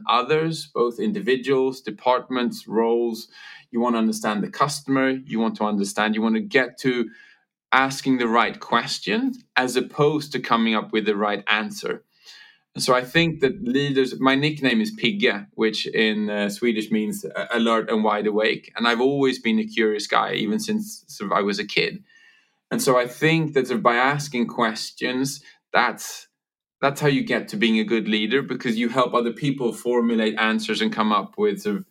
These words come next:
um, where you want to go and what you should be doing. And I think that the other part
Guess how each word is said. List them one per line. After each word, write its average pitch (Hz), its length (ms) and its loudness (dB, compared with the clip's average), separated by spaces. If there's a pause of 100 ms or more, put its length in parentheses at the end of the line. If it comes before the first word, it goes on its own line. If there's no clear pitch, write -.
(360)
um, 101 500 -2 (100)
where 110 180 2
you 107 120 2
want 101 220 -2
to 101 80 -4
go 101 180 4
and 101 80 0
what 95 160 -2
you 95 80 -4
should 101 200 -2
be 104 80 -2
doing. 120 400 -2 (840)
And 131 80 4
I 135 60 4
think 147 180 0
that 143 120 0
the 139 80 4
other 143 180 2
part 151 380 0